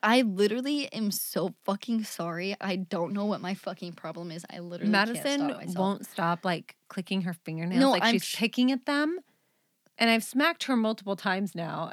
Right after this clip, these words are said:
Speaker 2: and she now has her hands tucked into her robe and is trying to prevent herself from touching her fingernails.
Speaker 1: I literally can't help myself. I just keep
Speaker 2: I don't
Speaker 1: doing
Speaker 2: know
Speaker 1: it.
Speaker 2: what's
Speaker 1: I,
Speaker 2: wrong with her,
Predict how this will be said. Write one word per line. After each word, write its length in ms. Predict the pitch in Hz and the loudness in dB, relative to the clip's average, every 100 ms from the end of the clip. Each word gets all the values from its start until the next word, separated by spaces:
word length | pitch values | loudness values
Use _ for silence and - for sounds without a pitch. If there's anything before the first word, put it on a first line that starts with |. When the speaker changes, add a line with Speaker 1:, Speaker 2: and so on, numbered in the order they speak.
| - | -2
Speaker 2:
and 160 | 208 | -2
she 140 | 196 220 | 0 2
now 160 | 220 | 2
has 200 | 254 294 | 2 0
her 100 | 208 | 0
hands 300 | 233 226 233 | 2 2 2
tucked 220 | - 226 220 | 0 0 2
into 240 | 220 190 | 0 2
her 220 | 208 196 | 2 2
robe 280 | 170 180 175 | 0 -2 -2
and 140 | 180 | -4
is 100 | 180 | -6
trying 280 | - 185 190 | -4 0 0
to 180 | - 202 | 0 -2
prevent 400 | 185 190 185 185 | -4 -4 -4 -4
herself 480 | 190 180 185 165 165 | -6 -6 -4 -4 -4
from 160 | 185 | -8
touching 460 | 180 190 - 180 175 | -6 -6 -6 -6 -6
her 160 | 175 170 | -8 -10
fingernails. 680 | 175 180 170 151 151 - 170 - - _ _ | -8 -8 -6 -8 -8 -10 -12 -14 -20 _ _
Speaker 1:
I 120 | 294 | -4
literally 360 | 277 254 285 302 | -4 -4 -4 -6
can't 240 | - 254 | -4 -6
help 160 | 196 190 | -4 -6
myself. 400 | 117 180 - 156 - | -8 -10 -10 -10 -8
I 120 | 180 | -6
just 220 | 196 - | -6 -8
keep 100 | - | -2
Speaker 2:
I 100 | 185 | -2
don't 280 | 185 - 170 | -2 -2 -2
Speaker 1:
doing 100 | 165 | -2
Speaker 2:
know 100 | 165 | -4
Speaker 1:
it. 40 | 170 | -4
Speaker 2:
what's 180 | 151 202 | -6 -8
Speaker 1:
I, 20 | |
Speaker 2:
wrong 160 | - - | -8 -12
with 140 | - | -12
her, 260 | 196 - | -12 -12